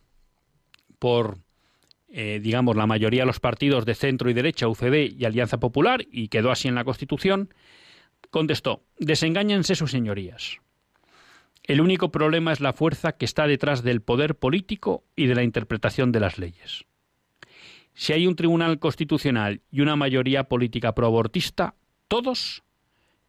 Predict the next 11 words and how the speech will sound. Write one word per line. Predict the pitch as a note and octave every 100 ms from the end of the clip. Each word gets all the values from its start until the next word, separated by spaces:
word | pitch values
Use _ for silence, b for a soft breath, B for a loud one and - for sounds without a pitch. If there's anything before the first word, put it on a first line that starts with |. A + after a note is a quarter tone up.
| _
permitirá | C3 C3 B2 C3 C#3
una | C3+
ley | B2+ B2+
del | A2+ G#2+
aborto. | G#2 G2 - - - _ _ _ - -
Y | - B2+
si | D#3+
hay | E3
un | E3+
tribunal | D#3 D#3+ D#3+ D#3+
constitucional | D3+ D3 E3 E3 - C3 A2 G2